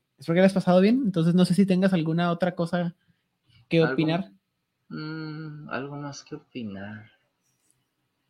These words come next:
Speaker 2: No, realmente no. Eh,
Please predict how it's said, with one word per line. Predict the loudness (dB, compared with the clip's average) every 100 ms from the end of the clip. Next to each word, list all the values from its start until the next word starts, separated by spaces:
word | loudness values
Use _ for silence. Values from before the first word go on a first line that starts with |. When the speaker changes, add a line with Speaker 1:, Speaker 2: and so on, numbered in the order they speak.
| _ _ _ _ _ _ _ _ _ _ -14
Speaker 2:
No, | -10 -8 -8 -12 -16 -20 -20 _ _ _ _ _ _ _
realmente | -10 -10 -10 -10
no. | -10 -12 -18 _ -20 _ _ -2
Eh, | 0 0 -2